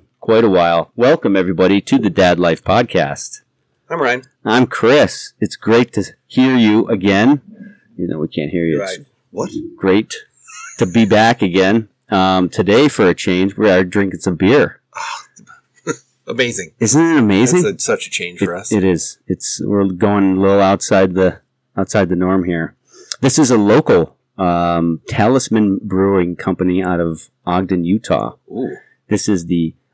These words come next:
Speaker 1: Utter Chaos Chocolate Milk Stout, which is
Speaker 2: It's
Speaker 1: pretty
Speaker 2: milky.
Speaker 1: dang smooth and good.
Speaker 2: It's like a Guinness,
Speaker 1: What do you
Speaker 2: but
Speaker 1: like it?
Speaker 2: it's
Speaker 1: What do you
Speaker 2: a,
Speaker 1: think?
Speaker 2: uh, you know me. I like the dark beer.
Speaker 1: Yeah.
Speaker 2: We do this every day.
Speaker 1: Me too.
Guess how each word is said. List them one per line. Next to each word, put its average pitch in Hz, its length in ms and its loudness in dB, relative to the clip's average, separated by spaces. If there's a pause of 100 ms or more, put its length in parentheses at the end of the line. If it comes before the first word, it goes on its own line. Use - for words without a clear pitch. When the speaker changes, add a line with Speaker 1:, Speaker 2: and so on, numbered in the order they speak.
(120)
Speaker 1:
Utter 107 280 2
Chaos 90 600 -2
Chocolate - 420 -4
Milk 90 260 -4
Stout, - 480 -2 (720)
which 117 180 -2
is 98 320 0 (360)
Speaker 2:
It's - 100 -14
Speaker 1:
pretty 127 160 0
Speaker 2:
milky. 98 120 0
Speaker 1:
dang 107 280 2
smooth 104 520 0
and 80 160 -2
good. 95 360 2 (320)
Speaker 2:
It's - 100 -14
like 107 140 -12
a 110 40 -18
Guinness, 196 440 -8
Speaker 1:
What 113 80 0
do 117 60 2
you 123 60 4
Speaker 2:
but 117 60 2
Speaker 1:
like 143 180 0
it? 80 140 -2 (500)
Speaker 2:
it's 120 240 -10
Speaker 1:
What 120 60 2
do 127 60 4
you 139 40 4
Speaker 2:
a, - 20 4
Speaker 1:
think? - 280 -2 (180)
Speaker 2:
uh, 107 280 -6
you 170 160 -4
know 98 140 -8
me. 104 320 -8 (220)
I 139 40 -4
like 143 180 -4
the - 60 -20
dark 80 280 -14
beer. 87 240 -10
Speaker 1:
Yeah. 120 300 2
Speaker 2:
We - 80 -2
do 92 140 -14
this 90 220 -8
every 85 200 -12
day. 85 220 -2
Speaker 1:
Me 101 120 2
too. 110 340 0